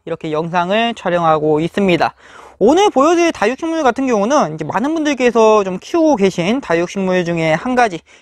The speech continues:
금황성이라고 하는 다육식물입니다. 생김새로 봤을 때 부용이랑 상당히 많이 좀 헷갈리시는 분들이 계신 그런 다육식물 중에 한 가지인데, 약간의 차이점이라고 한다면은 이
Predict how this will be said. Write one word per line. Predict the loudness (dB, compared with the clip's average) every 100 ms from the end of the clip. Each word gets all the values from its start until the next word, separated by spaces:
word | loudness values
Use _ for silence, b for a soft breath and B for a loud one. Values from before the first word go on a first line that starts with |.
| b
금황성이라고 | -6 -2 -2 0 0 0 0 -2 -2 -4
하는 | -6 -6 -8 -8
다육식물입니다. | -6 -6 -6 -6 -4 0 0 0 -2 -2 -2 b b b
생김새로 | -4 0 2 4 6 6 6 4
봤을 | 2 -2 -4
때 | -2 -2 -2
부용이랑 | 0 0 2 2 2 0
상당히 | -6 -2 0 0 -4 -6 -6
많이 | -2 -2 -2 -8
좀 | -10 -10
헷갈리시는 | -2 -2 -2 -6 -8 -8 -8 -8
분들이 | -8 -8 -6
계신 | -6 -4 -4 -6 B B B
그런 | -6
다육식물 | 0 0 0 -2 -2
중에 | 0 -2
한 | 0
가지인데, | 0 0 0 -4 0 0 _ B B -4
약간의 | -2 -2 -4
차이점이라고 | -4 -4 -2 0 2 2 2 0 2 0
한다면은 | -2 -4 -2 -4
이 | -6